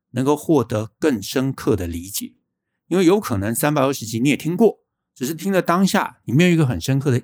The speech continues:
印象，因为呢，有些概念相对比较抽象。可是呢，如果我们今天拿一个你看过的片子，然后用其中的主角来解释一些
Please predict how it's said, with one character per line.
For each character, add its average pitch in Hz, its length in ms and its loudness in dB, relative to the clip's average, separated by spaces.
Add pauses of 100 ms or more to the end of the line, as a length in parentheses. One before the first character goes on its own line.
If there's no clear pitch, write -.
印 120 220 -4
象， - 280 -4 (340)
因 160 140 0
为 165 140 4
呢， 139 240 2 (160)
有 104 140 -4
些 156 160 2
概 151 160 0
念 135 160 -2
相 139 180 -6
对 135 160 0
比 98 60 -6
较 110 120 -6
抽 - 300 -2
象。 - 320 -4 (480)
可 - 100 -6
是 170 180 2
呢， 156 200 2 (240)
如 135 160 0
果 151 120 6
我 120 40 2
们 98 160 -4
今 123 160 -2
天 123 320 -2
拿 101 220 -4
一 113 60 -6
个 113 360 -2
你 98 160 -10
看 123 240 0
过 123 160 2
的 104 100 -4
片 113 380 -2
子， - 220 -18 (360)
然 120 120 -2
后 156 140 4
用 156 160 4
其 - 180 -6
中 147 160 0
的 135 80 0
主 110 380 -8
角 90 320 -4
来 95 160 -2
解 90 260 -8
释 - 220 -4
一 120 80 2
些 120 320 0